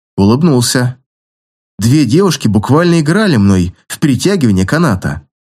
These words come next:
Только одна именно что играла, а другая, Нио, вцепилась на полном серьезе.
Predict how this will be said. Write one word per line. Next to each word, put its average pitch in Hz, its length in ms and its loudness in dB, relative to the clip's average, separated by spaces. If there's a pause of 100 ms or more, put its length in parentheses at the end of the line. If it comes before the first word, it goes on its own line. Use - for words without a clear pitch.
(160)
Только 170 340 0
одна 151 320 0
именно 139 300 2
что 123 280 0
играла, 139 420 0
а 95 40 -2
другая, 110 720 -2
Нио, 104 440 0 (160)
вцепилась 175 760 0
на 208 120 -2
полном 104 320 2
серьезе. 85 640 -2